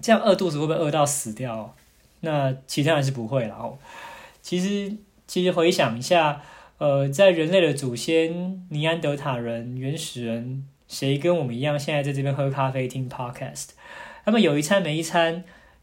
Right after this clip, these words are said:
能去打猎就不错了，打猎能活着就不错了，猎物可能都还比人类还要大只哦。所以其实你一天能够吃到一两餐就已经，就已经很庆幸。而且其实每个打猎的地方，动物食物的来源，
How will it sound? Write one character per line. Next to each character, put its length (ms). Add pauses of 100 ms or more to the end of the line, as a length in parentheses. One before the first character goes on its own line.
能 100
去 120
打 260
猎 180
就 100
不 100
错 240
了， 120
打 160
猎 100
能 140
活 340
着 80
就 80
不 100
错 300
了， 60
猎 200
物 60
可 140
能 100
都 100
还 140
比 320 (640)
人 200
类 140
还 60
要 160
大 240
只 320
哦。 180 (260)
所 160
以 60
其 160
实 260 (180)
你 80
一 60
天 160
能 120
够 100
吃 140
到 160
一 20
两 240
餐 220
就 120
已 60
经， 320 (580)
就 140
已 20
经 120
很 160
庆 260
幸。 240
而 80
且 180
其 140
实 160
每 220
个 100
打 260
猎 160
的 60
地 100
方， 240
动 240
物 80
食 220
物 100
的 100
来 200
源， 420